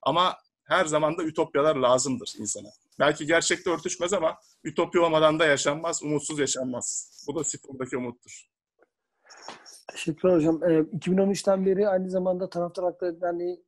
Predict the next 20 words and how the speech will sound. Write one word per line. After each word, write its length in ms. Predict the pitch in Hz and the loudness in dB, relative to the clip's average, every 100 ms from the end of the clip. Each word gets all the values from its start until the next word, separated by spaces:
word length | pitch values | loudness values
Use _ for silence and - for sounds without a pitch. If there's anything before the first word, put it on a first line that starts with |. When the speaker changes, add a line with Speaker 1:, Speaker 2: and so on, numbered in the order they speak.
| 160 | -4
Speaker 2:
e, 320 | 151 143 147 _ _ - 151 | -2 -2 -6 _ _ -14 -8
çatısı 320 | 160 147 160 | -6 -4 0
altında 340 | 151 151 165 180 | -2 0 -2 -2
da 80 | 170 | -2
çalışmalar 560 | 156 143 - 147 156 | -2 -2 -2 2 2
yürütüyoruz. 720 | 143 131 131 - 131 180 - - 147 | 2 -2 -6 -6 -6 -6 -12 -10 -4
E, 140 | 143 | -2
gerek 420 | 139 151 160 147 - | 2 4 4 0 0
Türkiye'de, 360 | 165 139 139 | 0 2 2
Speaker 1:
Biliyorum. 180 | 147 143 | 4 6
Speaker 2:
gerek 180 | 151 151 | 4 4
Avrupa'da 640 | 151 156 147 143 147 147 _ | 2 0 0 0 0 -2 _
birçok, 500 | 143 147 - 143 - 160 | -16 -10 -6 -8 -8 -4
e, 260 | 139 135 135 - _ 160 | -2 -2 -4 -12 _ -4
konferansta 760 | 160 156 156 147 - 156 - - | -2 -2 -4 -4 -2 -4 -4 -14
sorunları 560 | - 151 151 156 151 | -2 0 2 0 0
dile 160 | 151 156 | 2 2
getirmek 520 | 151 151 147 156 151 | 0 -4 -2 -2 -4
için, 420 | - 165 165 _ 147 | -8 -4 -4 _ -6
e, 240 | 143 139 | -4 -4